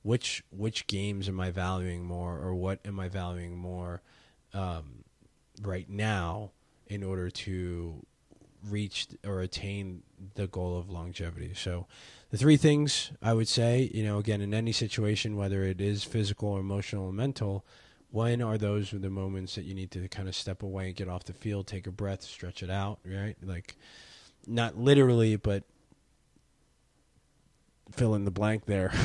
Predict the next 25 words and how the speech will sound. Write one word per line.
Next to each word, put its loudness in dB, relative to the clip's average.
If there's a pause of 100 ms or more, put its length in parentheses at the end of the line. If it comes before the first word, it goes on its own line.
(280)
<laughs> -18
figuratively. 6 (460)
Um, 2 (1160)
and 4
then 6
the 2
second 2
thing 0
would 0
be, 0
i-, 0
is 0
this 2
a 0
situation -2
that -4
you -6
can -2
also -4
seek -4
counsel -4
or 0
seek -2
help -2
from -2